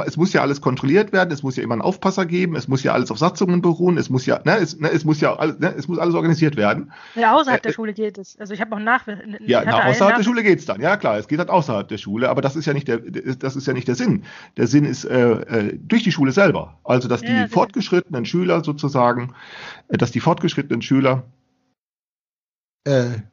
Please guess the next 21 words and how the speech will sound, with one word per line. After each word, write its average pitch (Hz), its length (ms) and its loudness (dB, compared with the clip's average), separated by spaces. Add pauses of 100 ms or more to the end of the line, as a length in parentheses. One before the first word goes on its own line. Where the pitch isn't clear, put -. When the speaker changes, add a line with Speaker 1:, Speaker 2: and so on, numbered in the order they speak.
(100)
Speaker 1:
äh, 113 680 -2
den, 107 540 2
den 123 120 2
Schülern, 151 260 4
die 120 100 0
noch 117 160 -4
hinterher, 117 400 2
und 147 80 0
dabei, 135 360 2
das 131 300 0
kann 151 140 2
ja 170 80 4
nicht 156 160 -2
abhängig 156 320 -2
sein 165 140 0
vom 185 140 0
Alter, 95 300 -4
ist - 100 -8
ja 98 100 -6
klar. - 260 -12 (720)
Ne? 175 160 2